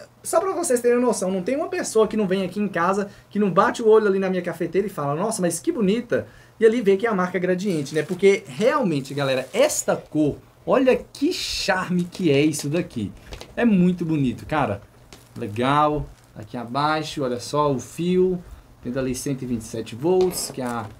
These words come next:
olha aí, galera, muito bonito. Cara, essa parte de inox aqui com a cor de cobre, né? A logomarca,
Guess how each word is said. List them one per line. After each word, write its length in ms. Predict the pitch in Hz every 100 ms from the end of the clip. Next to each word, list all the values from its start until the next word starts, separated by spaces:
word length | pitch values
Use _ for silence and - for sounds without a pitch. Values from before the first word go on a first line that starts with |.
| -
olha 140 | 143
aí, 60 | 135
galera, 340 | 123 127 131
muito 440 | 123 143 165 202 214
bonito. 440 | 170 139 120 -
Cara, 240 | - 147 -
essa 120 | 147
parte 380 | - 151 143 151
de 140 | 143
inox 420 | 135 135 143 -
aqui 340 | 123 - 143 143 - - -
com 60 |
a 80 | 135
cor 260 | 127 143 139
de 100 | 135
cobre, 500 | - 139 156 135 127
né? 200 | 143 151 - -
A 120 | 123 120
logomarca, 960 | 131 127 123 139 160 160 - 160 160